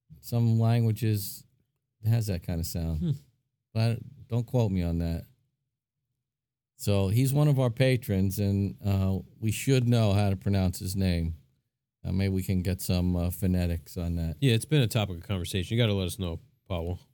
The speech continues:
Speaker 1: All right.
Speaker 2: Pavel.
Speaker 1: So here it goes. "Hey, guys. I'm building this little table with a couple of drawers. It's to be used in the kitchen, and there's some potential for moist utensils to be thrown into these drawers.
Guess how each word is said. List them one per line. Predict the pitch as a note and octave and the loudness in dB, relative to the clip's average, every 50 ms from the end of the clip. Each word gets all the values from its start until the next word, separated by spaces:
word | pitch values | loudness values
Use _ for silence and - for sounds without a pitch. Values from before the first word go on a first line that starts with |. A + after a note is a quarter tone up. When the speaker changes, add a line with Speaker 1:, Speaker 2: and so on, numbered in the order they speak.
| _ - | _ -2
Speaker 1:
All | G2+ G2+ | 0 2
right. | G2+ G2 F2+ E2+ | 2 2 2 2
Speaker 2:
Pavel. | F2 F2 E2+ F2+ F#2 - _ _ _ _ _ _ _ _ | 0 -2 -4 -6 -8 -10 _ _ _ _ _ _ _ _
Speaker 1:
So | - - A2 G2+ G2+ G2+ G2 - - | -6 -2 0 2 2 2 0 -2 -2
here | - B2 C3 C3+ C3+ | 0 2 2 2 2
it | B2+ G#2 | 2 2
goes. | A2 G2+ F#2+ F2 E2+ D#2+ - - - _ _ _ | 2 2 4 2 2 0 -4 -8 -16 _ _ _
"Hey, | - F3 D#3 | 0 2 4
guys. | B2 B2 B2 A#2+ B2+ C3 C3 - - - - _ _ _ _ _ _ _ _ _ _ _ - | 4 6 6 6 4 4 2 0 -4 -8 -12 _ _ _ _ _ _ _ _ _ _ _ 0
I'm | - D3 | 0 0
building | D3 G3 G#3 G#3+ G3+ G#3+ G3+ G3 | 2 2 2 4 4 4 4 4
this | F3+ D3+ E3+ | 2 2 4
little | F3+ F#3+ F#3 F3+ D3 | 4 4 4 4 2
table | - - E3 D#3+ E3 D#3 C3 A#2+ A2+ | 2 4 4 4 4 4 4 4 4
with | A#2 A2 A2+ | 4 4 2
a | |
couple | A2 - C#3+ B2+ B2 - C3 | 2 2 2 0 2 2 0
of | B2 A2 | 2 2
drawers. | A2 G#2+ G#2+ G#2+ G2 F2+ E2+ D#2+ D#2 - - - - _ _ _ _ _ _ _ _ _ _ _ _ _ _ _ _ _ _ _ _ _ - | 2 4 4 4 4 4 4 2 0 -2 -6 -12 -16 _ _ _ _ _ _ _ _ _ _ _ _ _ _ _ _ _ _ _ _ _ -4
It's | A#2+ - - | -2 -2 0
to | - B2+ | 2 2
be | B2 C3 | 4 4
used | B2 B2+ C#3 D#3 F3 F3+ D#3+ | 6 6 6 6 4 4 2
in | F3+ E3 D#3+ | 2 2 2
the | D3+ | 2
kitchen, | D3 - F3 F3 D#3+ - - B2 A2+ A2+ A#2 - - | 2 2 0 0 0 2 2 4 4 4 2 0 0
and | B2 A#2 A#2+ | 2 4 4
there's | A#2+ A#2 A2+ | 4 2 2
some | - B2 G#2+ | 2 0 0
potential | B2 A2+ A2 - C#3+ D3+ D3+ D3 - A#2 A2 | 0 0 0 2 2 2 2 2 2 0 0
for | G#2+ - A2+ G#2+ | 0 0 2 2
moist | G#2+ A2+ A#2+ C3+ D3 D3+ C#3+ D3 - | 4 4 4 4 4 2 2 0 0
utensils | D3 C#3+ B2+ - C#3+ C3+ C3+ B2+ - - A2 G2+ G2+ G2 - - _ _ _ _ _ | -2 -2 0 0 2 2 2 2 0 0 0 0 0 -2 -6 -10 _ _ _ _ _
to | - | -2
be | G#2 A2+ | 0 0
thrown | A2 - B2 B2+ B2+ B2+ C3 C#3+ | 0 2 2 4 4 4 6 4
into | D#3+ E3+ D#3 B2+ | 4 4 4 2
these | G#2 F#2+ F2+ E2 | 2 2 0 0
drawers. | E2 F2+ F2+ E2+ D#2+ D#2 D2+ D2 - - | 0 0 0 2 2 0 0 -2 -6 -10